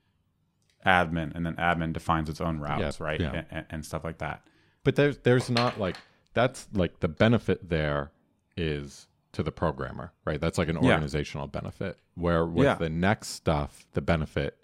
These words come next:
Speaker 2: is, you can make the argument that the benefit is to the end user because the end user doesn't have to download the whole app if they're,
Speaker 1: Right,
Speaker 2: if they're
Speaker 1: but,
Speaker 2: only
Speaker 1: but,
Speaker 2: downloading
Speaker 1: but I,
Speaker 2: the admin routes.
Speaker 1: but I think there's an overlap here where, where the benefits that we get by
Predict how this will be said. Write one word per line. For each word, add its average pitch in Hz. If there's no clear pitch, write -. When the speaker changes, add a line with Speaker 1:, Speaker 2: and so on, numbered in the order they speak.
Speaker 2:
is, 69
you 87
can 101
make 98
the 80
argument 82
that 78
the 73
benefit 78
is 78
to -
the 71
end 90
user 69
because 76
the 73
end 90
user 76
doesn't 71
have 67
to -
download 69
the 76
whole 69
app 71
if 73
they're, -
Speaker 1:
Right, 117
Speaker 2:
if 87
they're 110
Speaker 1:
but, -
Speaker 2:
only 78
Speaker 1:
but, 82
Speaker 2:
downloading 85
Speaker 1:
but 67
I, 73
Speaker 2:
the -
admin 71
routes. -
Speaker 1:
but 107
I 101
think 123
there's 101
an 98
overlap 90
here 82
where, 78
where 80
the 95
benefits 117
that 98
we 98
get 98
by 82